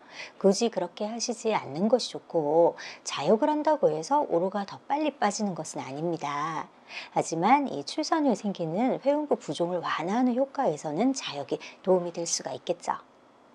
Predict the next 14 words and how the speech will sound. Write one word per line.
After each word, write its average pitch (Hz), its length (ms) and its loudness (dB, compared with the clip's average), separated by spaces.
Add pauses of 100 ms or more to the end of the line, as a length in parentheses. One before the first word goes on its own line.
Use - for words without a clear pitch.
(880)
어, 190 260 6
오로 302 180 6
빼는 349 300 4
한약을 277 340 2
먹었는데 185 840 2
왜 233 180 6
오로가 208 360 0
팍팍 - 640 -4
안 147 140 -10
빠져나오지? 254 920 0 (240)
왜 185 120 6
눈에 254 200 8
안 147 280 -2
보여요? 233 640 6